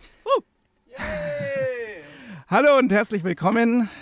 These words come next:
Speaker 2: Ich bin der Moritz und mit mir in unserem feuerroten, feuerheißen Funkbus sitzt die Anna.
Speaker 1: Grüß euch.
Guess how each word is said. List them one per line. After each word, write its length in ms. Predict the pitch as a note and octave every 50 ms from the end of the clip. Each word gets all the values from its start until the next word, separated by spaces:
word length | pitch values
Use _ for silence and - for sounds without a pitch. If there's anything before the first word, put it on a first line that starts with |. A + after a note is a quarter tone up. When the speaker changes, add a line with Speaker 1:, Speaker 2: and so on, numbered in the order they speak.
| - - -
Speaker 2:
Ich 180 | F#3+ G#3+ -
bin 80 | - G#3+
der 80 | G3
Moritz 500 | F3 F3 G3 A3+ C4+ C#4 - - - - - -
und 300 | F#3 F3+ F3+ - - -
mit 240 | D#3+ E3 A3 - -
mir 240 | G3+ F#3+ G3 F#3+ F#3
in 100 | E3+ E3
unserem 300 | E3 D3+ D#3 D#3+ D3 C3+
feuerroten, 1200 | - - - - F#3 F#3+ G#3+ G3+ F3 E3 D#3+ D3 C#3+ E3 F#3 G#3 - - - - A#3+ G#3+ C#3+ B2+
feuerheißen 1040 | - - - D#3+ F#3+ G#3 F#3 F3 D3 A#2 A#2+ D3+ G3 A#3+ - - - E3+ D3 C3
Funkbus 800 | - - - - A3+ C4 - - - E3+ F3+ G3 - - - - _ _ _ _ _ _ _
sitzt 340 | - - E3+ - - - -
die 120 | F3 -
Anna. 360 | - C#3+ C3 C3+ C3+ F3 D4 E4 - _ _ _ _ _ _ _ _ _ _ _ -
Speaker 1:
Grüß 240 | - E3+ E3 - -
euch. 180 | C#4 - -